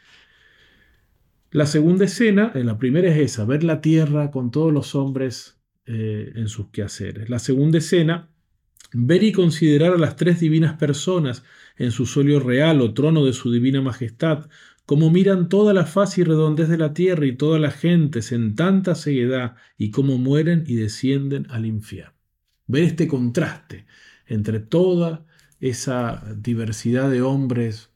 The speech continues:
por decir así, olvidados de Dios, los hombres de la vida del mundo, y en cambio Dios en el cielo,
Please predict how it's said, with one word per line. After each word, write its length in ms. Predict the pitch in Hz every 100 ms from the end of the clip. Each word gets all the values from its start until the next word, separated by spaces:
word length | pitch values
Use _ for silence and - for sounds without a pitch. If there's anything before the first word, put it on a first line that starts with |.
| _
por 160 | - 107
decir 320 | 101 - 117
así, 220 | 107 -
olvidados 580 | 123 110 107 123 131 120
de 100 | 127
Dios, 560 | 127 135 139 135 - _ _ _ -
los 240 | 107 -
hombres 520 | 113 113 113 104 _ _ _ _ _ _ -
de 240 | 117 110
la 140 | 107
vida 260 | 110 117 107
del 160 | 107 110
mundo, 460 | 139 156 151 156 _ _ _ _ _ -
y 100 | 107
en 100 | 101
cambio 380 | 123 123 123 110
Dios 440 | 113 127 131 -
en 140 | 117 101
el 160 | 95
cielo, 640 | - - 117 127 131 151